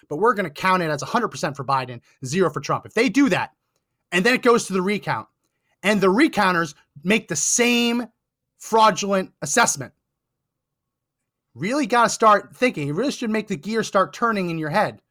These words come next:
I almost did this, making it look like a crazy no. It should make the gear start turning because it suggests the existence of a larger conspiracy.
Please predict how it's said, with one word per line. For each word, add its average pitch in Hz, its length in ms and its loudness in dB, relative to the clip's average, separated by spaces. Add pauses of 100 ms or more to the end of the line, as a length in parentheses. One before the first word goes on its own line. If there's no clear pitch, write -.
(280)
I 135 40 -6
almost 156 200 -6
did 127 160 -10
this, 143 220 -6
making 127 280 -12
it 117 80 -20
look 127 160 -12
like 117 80 -16
a - 20 -20
crazy 135 220 -6
no. 147 160 -6 (220)
It 156 80 -4
should 208 160 0
make 277 160 2
the - 80 -2
gear 247 260 2
start 196 360 2
turning 196 400 0 (260)
because 202 320 0
it 165 60 -6
suggests 214 460 0
the 196 100 0
existence 175 440 -4
of 147 80 -6
a 147 60 -2
larger 147 500 0
conspiracy. 143 680 -8